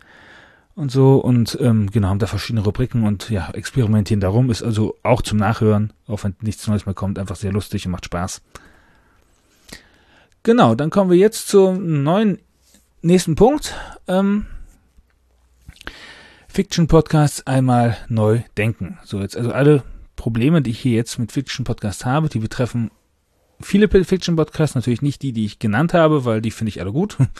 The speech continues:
<laughs> Aber ich wollte hier jetzt auch nur Positivbeispiele anbringen und macht jetzt irgendwie keinen Sinn, ähm, genau, jetzt hier Sachen irgendwie fortzuführen, weil ich die schlecht finde, so, weil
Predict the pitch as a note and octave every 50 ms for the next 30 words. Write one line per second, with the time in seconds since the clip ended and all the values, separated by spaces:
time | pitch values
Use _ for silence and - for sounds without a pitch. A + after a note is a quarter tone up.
0 | - - - - - - - - - - - A2 A2+ A2+ G#2 - A#2+ A#2+ B2+ A#2+
1 | A#2 A2 A2+ A2+ - - G#2+ G#2 G#2+ A2+ - - C3+ C3+ C3+ B2 - A#2 - -
2 | A2 A2+ - - G#2 G2 D#2+ D#2+ A#2+ D#3 D3 D3 D3 C#3 C#3 C3 A#2 G#2+ G#2+ G2+
3 | - A2+ G#2 - - G2 A2+ G#2 G#2+ - - G#2 G2+ G#2 A2 G#2 G2+ G#2 G#2 G#2+
4 | G#2+ G#2 _ _ _ _ _ _ _ _ _ _ _ _ _ _ _ _ - -
5 | B2 A#2 A2 G#2 G#2 G#2 G2+ - - _ - - _ _ _ _ - - _ _
6 | _ - C3 - A#2 G#2+ G2+ G2 F#2+ - - A2 G#2+ F#2+ A2 G2 A2 A#2 G#2+ G2+
7 | A#2 - A#2 G#2+ G#2 F#2 - A2+ G#2+ - - G#2 - A2+ A2 G#2 G2 G2 - -
8 | G2+ - - G#2 - - - G2 F#2+ F#2 F2+ F#2 F2 F2+ F2 E2+ F2 F2